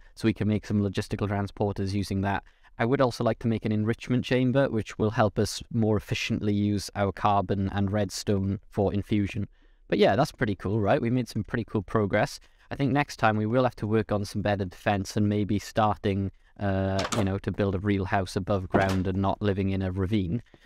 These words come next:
Um, but yeah, that's, this is pretty cool. So, uh, in the meantime, yeah, I'm gonna do some off-camera mining. I'm gonna get some resources. I'm gonna macerate it. I'm gonna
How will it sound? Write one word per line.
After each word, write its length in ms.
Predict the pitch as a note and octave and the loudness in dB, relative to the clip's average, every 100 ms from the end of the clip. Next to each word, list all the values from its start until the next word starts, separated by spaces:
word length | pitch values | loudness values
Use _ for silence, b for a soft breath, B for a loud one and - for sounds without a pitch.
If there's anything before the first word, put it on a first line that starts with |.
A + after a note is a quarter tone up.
| b | b
Um, 300 | G#2+ G#2+ G2+ | 0 2 2
but 100 | - | 2
yeah, 100 | F3+ | 4
that's, 320 | G2 D3 - - | 4 2 -2 -4
this 220 | C#3+ - | -2 -2
is 60 | |
pretty 220 | - G2 F#2+ | -6 -4 -2
cool. 260 | G2+ C#3 | -2 -2
So, 300 | - B2+ A#2 - - _ _ _ | 0 2 2 -2 -20 _ _ _
uh, 220 | A#2+ B2 B2 | 0 2 2
in 120 | D3+ | 2
the 40 | |
meantime, 420 | C#3+ D3 C#3+ D3 C#3+ | 2 2 2 2 4
yeah, 120 | C#3 | 2
I'm 80 | C3+ | 2
gonna 120 | C3 | 0
do 140 | C3+ | -2
some 160 | - B2+ | -2 -4
off-camera 440 | B2+ - B2+ A#2+ | -4 0 2 4
mining. 440 | A#2+ C3+ C#3 D3+ C#3+ | 4 4 4 2 4
I'm 80 | |
gonna 140 | G#2+ G#2 | 2 2
get 140 | - | -2
some 180 | - A2+ | 0 2
resources. 600 | B2 C3 C3+ C3+ C3+ G#2+ | 2 2 2 2 0 0
I'm 60 | G#2 | 0
gonna 140 | G2+ | 0
macerate 640 | A2+ A#2 - B2+ B2+ B2 C3 | 2 2 2 0 2 0 0
it. 200 | B2+ - | -2 -4
I'm 80 | G2 | -4
gonna 140 | G2 | -6